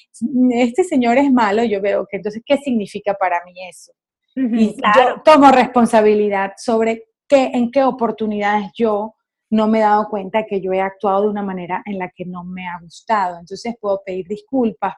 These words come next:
Speaker 1: puedo sanar situaciones que,
Speaker 2: Claro. Pero sobre
Speaker 1: pues,
Speaker 2: todo,
Speaker 1: todavía tengo esa
Speaker 2: Georgina,
Speaker 1: oportunidad.
Speaker 2: sobre todo, Georgina, puedes volver a ti, ¿no? Puedes volver
Speaker 1: Ujú.
Speaker 2: a ese estado,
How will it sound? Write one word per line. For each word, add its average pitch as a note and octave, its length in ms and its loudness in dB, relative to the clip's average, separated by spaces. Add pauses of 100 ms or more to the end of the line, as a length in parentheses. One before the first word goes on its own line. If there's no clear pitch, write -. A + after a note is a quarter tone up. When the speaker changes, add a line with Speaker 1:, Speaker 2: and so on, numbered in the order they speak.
Speaker 1:
puedo F3+ 440 -6 (400)
sanar A#3 500 2
situaciones G3 800 -6 (600)
que, G#3 240 2
Speaker 2:
Claro. F#3 340 2 (920)
Pero C#4+ 200 4
sobre C#4+ 220 4
Speaker 1:
pues, C#4+ 120 4
Speaker 2:
todo, G3+ 160 4
Speaker 1:
todavía - 220 4
tengo - 200 2
esa G#3+ 140 2
Speaker 2:
Georgina, - 40 6
Speaker 1:
oportunidad. G3 560 0 (380)
Speaker 2:
sobre A#3+ 220 -4
todo, C4+ 180 2
Georgina, B3 440 -2
puedes A#3+ 320 -4
volver G3 280 -4
a F#3+ 180 -8
ti, F#3+ 140 -12 (400)
¿no? C#4 200 -8
Puedes A3+ 280 -2
volver B3+ 280 4
Speaker 1:
Ujú. G#4+ 40 -4
Speaker 2:
a - 80 -6
ese - 140 -14
estado, G3+ 720 -2